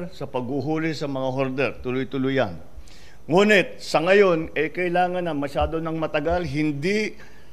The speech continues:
bumabawi ang merkado, nahirapan na ang tao. Kaya napilitan ang gobyerno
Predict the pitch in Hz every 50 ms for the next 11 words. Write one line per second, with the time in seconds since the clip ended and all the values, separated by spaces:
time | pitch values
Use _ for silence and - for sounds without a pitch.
0 | - - - - - - - - - - - 139 151 160 170 175 170 165 156 180
1 | 196 202 202 196 180 - - - - - - - - - 139 147 160 160 165 165
2 | 160 170 170 170 160 139 131 123 113 113 104 - - 143 139 135 139 139 143 143
3 | 143 143 147 143 143 135 127 135 131 - 127 117 104 104 95 - - - - -
4 | - - 107 117 127 147 170 156 113 131 127 - - 131 131 139 139 - - 143
5 | 143 143 - - 113 120 123 120 123 117 131 127 123 - 107 110 107 104 101